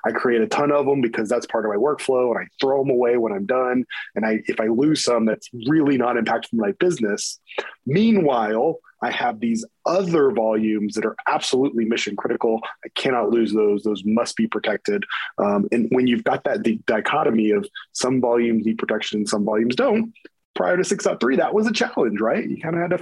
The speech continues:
physically separate those on different flash arrays. But now, with object granularity,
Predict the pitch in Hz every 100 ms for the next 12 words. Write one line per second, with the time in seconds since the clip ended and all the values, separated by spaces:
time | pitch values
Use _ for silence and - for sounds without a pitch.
0 | - 123 147 143 143 107 104 117 113 107
1 | 104 101 98 - - 131 143 - - -
2 | - - 170 240 123 120 226 - - -
3 | - - _ 127 127 - - 151 151 156
4 | 151 - 113 131 127 120 110 156 143 90
5 | 95 139